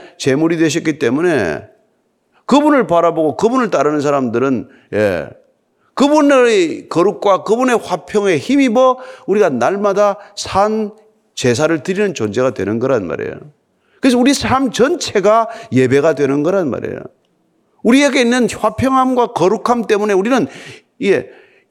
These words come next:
어디에 있든 우리는 예배자의 삶을 사는 예배가,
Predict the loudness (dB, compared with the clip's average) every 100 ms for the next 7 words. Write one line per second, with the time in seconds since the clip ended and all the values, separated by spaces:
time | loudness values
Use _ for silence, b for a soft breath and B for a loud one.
0 | B _ 2 2 4 4 2 0 0 2
1 | 2 2 0 2 2 2 2 2 2 0
2 | -2 0 -2 -2 -2 -2 -4 B B 2
3 | 2 2 2 2 0 -8